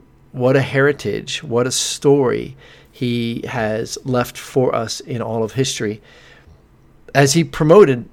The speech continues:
the kingdom of God, as he promoted Christ Jesus the Lord and in to these people. So what are you doing today to advance that kingdom? What are you doing today to maybe even love those people who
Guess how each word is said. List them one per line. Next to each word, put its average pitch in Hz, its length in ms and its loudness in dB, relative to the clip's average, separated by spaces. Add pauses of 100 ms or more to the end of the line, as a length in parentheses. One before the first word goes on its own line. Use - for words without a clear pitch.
the 160 200 -6
kingdom 156 420 -4
of 143 100 0
God, 135 280 0
as 101 100 -4
he 127 80 -4
promoted 123 640 -2
Christ - 480 -4
Jesus 131 500 -4
the 120 140 -4
Lord 117 540 0 (520)
and 117 840 -4 (600)
in 120 440 -4
to 123 180 -2
these 120 180 -4
people. 113 360 -8
So 120 320 2 (400)
what 135 200 8
are 175 40 10
you 160 160 6
doing 151 260 0
today 131 380 0
to 135 180 -4
advance 123 360 -4
that - 180 -6
kingdom? 120 340 -6
What 117 140 -2
are 127 40 -2
you 127 120 0
doing 123 260 -4
today 113 320 -4
to 110 80 -2
maybe 120 320 -2
even 120 220 -4
love 117 240 -4
those 131 200 2
people 131 440 -2 (540)
who 123 720 2